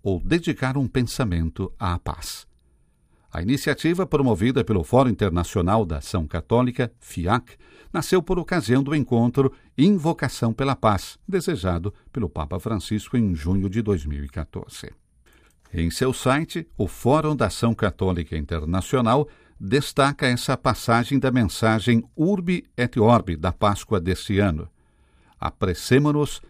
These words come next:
a superar os conflitos e as divisões e abrir os nossos corações aos mais necessitados.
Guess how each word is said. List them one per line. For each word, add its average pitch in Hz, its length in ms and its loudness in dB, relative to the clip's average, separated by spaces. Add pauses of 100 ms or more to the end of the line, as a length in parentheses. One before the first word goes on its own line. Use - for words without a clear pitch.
(220)
a - 100 -10
superar 98 680 0
os 101 140 -4
conflitos 120 840 -2
e 143 60 2
as 113 140 -2
divisões 98 800 -2 (420)
e 87 100 -8
abrir 95 420 -4
os 92 160 -4
nossos 92 460 -2
corações 90 600 0
aos 87 200 -2
mais 80 320 -4
necessitados. - 1000 -4